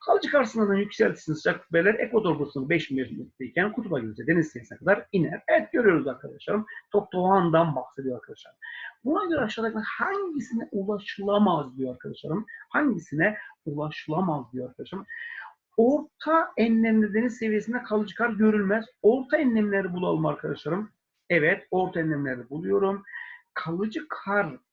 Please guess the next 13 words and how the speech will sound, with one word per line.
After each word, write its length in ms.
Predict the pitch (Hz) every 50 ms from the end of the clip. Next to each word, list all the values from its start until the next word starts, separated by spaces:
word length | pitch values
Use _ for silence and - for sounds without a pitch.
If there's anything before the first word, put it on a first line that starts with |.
| _ _ _ _ _ _
arkadaşlarım. 480 | _ - 143 131 - 143 135 127 - _ _ - - _ _ _ _ _ _ _ _ _ _ _ -
Orta 280 | 165 160 160 - 208
enlemli 320 | 202 185 165 147 147 139 139
deniz 180 | 160 165 160
seviyesinde 320 | - 160 151 147 151 139 -
kalıcı 400 | - 143 147 170 180 175 175 160
karın, 440 | - 160 156 147 143 139 143 139 - _ _ _ _ _ _ _ _ _ _ _ _ _ _ _ _ _ _ _ _ _ _ _ _ _ _ _ _ _
bakalım 420 | 139 175 196 185 - 214 190 170 160
arkadaşlarım, 680 | 143 139 - 151 143 131 - - 131 147 160 175 175 - - - _ -
kalıcı 320 | - 175 196 175 - -
kar 180 | - 170 165 101
görülmez 720 | 113 107 120 131 143 165 170 165 170 175 180 175 160 151
diyor. 320 | 165 175 175 170 180 180